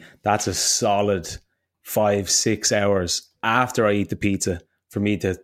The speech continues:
sort out my blood sugar if they don't go as, <laughs> as I would like them to go. Because as we know, takeaway food, and particularly pizza, that's why it's called the pizza effect. That sort of food can be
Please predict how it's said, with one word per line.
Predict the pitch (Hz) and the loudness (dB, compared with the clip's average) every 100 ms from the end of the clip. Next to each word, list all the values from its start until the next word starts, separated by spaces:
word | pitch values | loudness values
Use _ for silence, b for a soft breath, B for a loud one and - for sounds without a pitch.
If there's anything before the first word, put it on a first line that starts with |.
| _ | _
sort | - 117 107 | -2 2 2
out | 107 | 2
my | 98 | 0
blood | 107 101 | 0 2
sugar | 107 95 98 - | 2 2 0 -2
if | 147 135 127 | 2 2 2
they | 120 | 2
don't | 113 110 107 - | 4 2 0 0
go | 107 107 104 95 b b b _ _ _ _ | 2 4 2 0 b b b _ _ _ _
as, | 120 123 | 0 2
<laughs> | 98 - 180 | 2 2 2
as | 160 | 4
I | 156 | 4
would | 135 123 | 6 4
like | 117 113 | 4 4
them | 107 104 | 2 0
to | |
go. | 104 101 | 2 2
Because | 90 98 98 | 0 0 2
as | 104 98 | 2 2
we | |
know, | 101 98 90 B B B B B - | 2 0 -2 B B B B B -2
takeaway | 123 123 131 113 | 2 2 2 2
food, | - 117 110 107 - - _ _ _ _ | 2 2 2 0 -4 -18 _ _ _ _
and | 120 117 | -4 -2
particularly | 110 - 170 170 147 127 | -2 2 2 4 4 4
pizza, | - 123 - 113 | 2 2 4 4
that's | 107 113 - | 4 2 2
why | 107 | 2
it's | 101 | 2
called | - 107 98 | 2 4 4
the | 101 | 0
pizza | 95 117 110 - 95 | -2 0 0 0 -2
effect. | 90 107 95 - - _ _ _ _ _ _ _ - | -2 -2 -2 -4 -18 _ _ _ _ _ _ _ 0
That | 127 127 | 0 2
sort | 135 123 | 2 2
of | 113 | 0
food | 123 117 107 | 0 0 0
can | - 107 | -2 -2
be | 95 107 107 104 78 | 0 0 0 0 -4